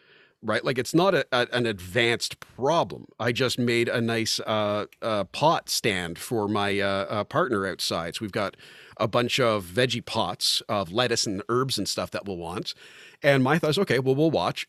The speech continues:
And if they're eating it, then I'm gonna mitigate by raising it. And if they get it at that, then I'm gonna put this around it. And if they get through that, then I'm gonna do this."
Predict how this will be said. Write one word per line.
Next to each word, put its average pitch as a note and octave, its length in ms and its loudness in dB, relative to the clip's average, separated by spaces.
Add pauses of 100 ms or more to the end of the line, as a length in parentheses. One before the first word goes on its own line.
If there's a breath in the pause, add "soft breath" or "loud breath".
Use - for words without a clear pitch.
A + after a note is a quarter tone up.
And A#2+ 100 2
if A#2 100 -2
they're C3 160 0
eating A#2+ 280 -2
it, - 160 -4
then B2+ 120 0
I'm A2+ 120 2
gonna A2+ 320 2
mitigate A#2 400 0
by D#3 80 4
raising D3+ 400 2
it. - 160 -12
And B2 120 2
if A2 120 -2
they A2 100 0
get G#2 180 -2
it G2 120 -4
at G2 100 -8
that, D3+ 240 0
then C3 160 -2
I'm B2+ 80 0
gonna A#2+ 200 -2
put - 220 -6
this A3+ 220 4
around F2 300 -4
it. F2+ 100 -12
And G#2 80 -4
if G#2 80 -6
they A2 100 -4
get A2 160 -4
through G#2+ 160 -6
that, C#3 200 2
then A#2+ 240 -2
I'm C3+ 60 0
gonna C#3 200 0
do D3 160 0
this." F3 320 2